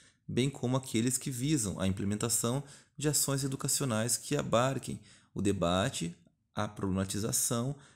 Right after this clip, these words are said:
e o enfrentamento dessa questão em todas as etapas da educação básica e no ensino superior. A Base Nacional Comum Curricular, B N C C, e o Currículo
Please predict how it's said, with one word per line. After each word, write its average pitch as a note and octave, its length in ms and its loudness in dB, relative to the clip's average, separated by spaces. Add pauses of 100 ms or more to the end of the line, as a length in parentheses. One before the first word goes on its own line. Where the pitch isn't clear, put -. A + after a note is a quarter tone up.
e - 60 -4
o D3+ 40 2
enfrentamento D3 880 0 (560)
dessa - 280 2
questão D3+ 680 0
em G2 100 -2
todas G2 400 -2
as B2+ 80 0
etapas G#2 500 -2
da A#2+ 80 0
educação A#2+ 680 0
básica A2+ 600 0
e C#3+ 60 -2
no C#3+ 80 2
ensino C3 240 -2
superior. C#3+ 640 0 (1700)
A C3+ 100 0
Base A2+ 320 6
Nacional G#2 400 2
Comum G#2 300 -2
Curricular, C3+ 840 0
B - 180 -2
N G2 100 2
C A2 120 -4
C, A#2+ 460 0
e A#2 100 -2
o A2+ 40 -2
Currículo A2+ 600 -2